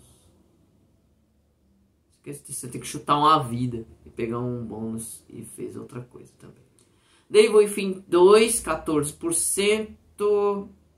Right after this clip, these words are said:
Quatorze por cento. Caramba, bicho, você só chegou,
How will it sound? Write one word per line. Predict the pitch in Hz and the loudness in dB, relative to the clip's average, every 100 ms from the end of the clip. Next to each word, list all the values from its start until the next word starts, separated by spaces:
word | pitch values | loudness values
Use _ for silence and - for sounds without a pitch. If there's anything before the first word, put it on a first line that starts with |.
| _ _ _ _ _ _ _ _ _ _ _ _ _ | _ _ _ _ _ _ _ _ _ _ _ _ _
Quatorze | 117 127 127 | -14 -10 -8
por | 127 123 | -8 -12
cento. | - 101 101 _ _ _ _ _ _ _ 330 _ _ _ _ _ _ _ _ _ _ _ _ _ _ _ _ _ - | -12 -14 -16 _ _ _ _ _ _ _ _ _ _ _ _ _ _ _ _ _ _ _ _ _ _ _ _ _ -12
Caramba, | 175 220 240 | -4 -2 -2
bicho, | 190 143 | -2 -2
você | 180 | -2
só | 180 202 | -2 -2
chegou, | 196 190 170 220 208 - | -4 -2 0 2 0 -2